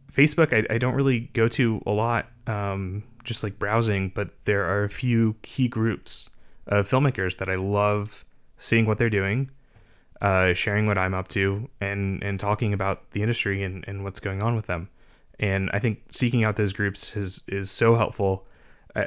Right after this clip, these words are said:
I think of the communities that I'm in on Slack, on Facebook, um, other places.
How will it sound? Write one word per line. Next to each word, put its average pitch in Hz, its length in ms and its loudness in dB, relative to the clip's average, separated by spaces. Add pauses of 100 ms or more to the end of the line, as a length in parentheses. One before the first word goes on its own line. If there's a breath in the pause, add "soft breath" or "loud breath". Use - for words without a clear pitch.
I 107 60 -2
think 110 180 2
of 107 100 -2
the 120 60 -4
communities 101 420 0
that 98 120 0
I'm 98 140 -2
in 95 340 -2
on 92 160 -8
Slack, 135 460 2
on 92 100 -6
Facebook, 120 760 0
um, 95 380 -8 (320)
other 123 160 0
places. 107 640 -2